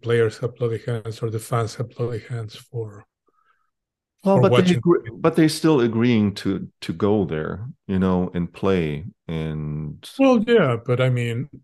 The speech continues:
Speaker 1: um, I, I've heard that argument, Tim. And the first thing that comes to mind is to say, um, well, and this is, of course, how about this, right? It's like, you,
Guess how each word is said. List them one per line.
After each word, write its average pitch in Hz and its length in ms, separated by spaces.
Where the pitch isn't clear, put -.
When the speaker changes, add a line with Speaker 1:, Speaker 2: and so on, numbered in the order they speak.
Speaker 1:
um, 123 520
I, 190 180
I've 208 260
heard 165 220
that 156 160
argument, 143 580
Tim. 139 420
And 151 240
the 165 100
first 190 300
thing 208 180
that 180 200
comes 156 260
to 165 120
mind 139 280
is - 260
to - 140
say, 135 440
um, 139 560
well, 156 480
and 170 320
this 156 180
is, - 280
of 127 140
course, 127 260
how 143 200
about 120 380
this, - 260
right? 113 420
It's - 200
like, 131 260
you, 147 200